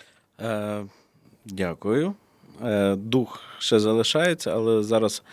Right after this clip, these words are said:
після поранення я проходжу реабілітацію. Е, чи в нас ще є сили? В нас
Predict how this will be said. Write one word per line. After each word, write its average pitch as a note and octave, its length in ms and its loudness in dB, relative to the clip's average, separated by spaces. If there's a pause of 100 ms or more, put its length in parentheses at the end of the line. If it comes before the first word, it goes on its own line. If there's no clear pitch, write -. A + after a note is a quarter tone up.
(360)
після G#2+ 520 8
поранення G2+ 580 4
я G2 140 4
проходжу G2+ 480 2
реабілітацію. G2 880 2 (840)
Е, G2+ 440 6 (200)
чи - 160 2
в - 20 8
нас B2 160 6
ще C#3+ 180 6
є C3+ 100 8
сили? E3 320 4
В A2 60 4
нас B2 380 2